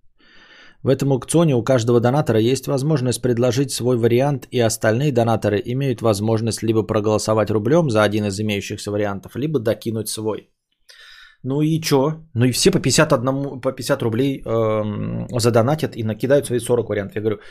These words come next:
"Ну давайте, че, посмотрим фильм". И у нас, значит, э, м, шесть донаторов по пятьдесят рублей.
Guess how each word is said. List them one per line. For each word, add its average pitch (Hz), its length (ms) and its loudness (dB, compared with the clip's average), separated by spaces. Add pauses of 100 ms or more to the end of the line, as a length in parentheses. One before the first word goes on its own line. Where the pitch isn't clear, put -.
(240)
"Ну 160 80 -2
давайте, 113 500 0 (500)
че, 110 260 -10
посмотрим 151 400 0
фильм". 101 420 -6 (840)
И 151 140 6
у 151 120 8
нас, 135 240 4
значит, 117 400 -2
э, 120 40 6
м, 113 1120 -2
шесть 135 300 2
донаторов 120 440 2
по 107 100 -4
пятьдесят 101 380 -2
рублей. 98 440 -4